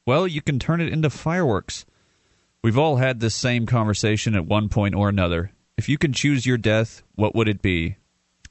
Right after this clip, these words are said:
I would jump out of an airplane into a, a, a parade.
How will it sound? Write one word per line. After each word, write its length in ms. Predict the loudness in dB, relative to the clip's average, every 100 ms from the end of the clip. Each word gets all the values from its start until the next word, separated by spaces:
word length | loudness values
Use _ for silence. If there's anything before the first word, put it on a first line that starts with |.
| 2
I 80 | 2
would 140 | 4
jump 220 | 2 2
out 100 | 2
of 60 | 0
an 80 | 0
airplane 440 | 0 0 0 0 -2
into 360 | -2 0 0
a, 180 | 0 0
a, 140 | -2 -6 -6 -6
a 60 |
parade. 500 | -2 -2 0 -2 -6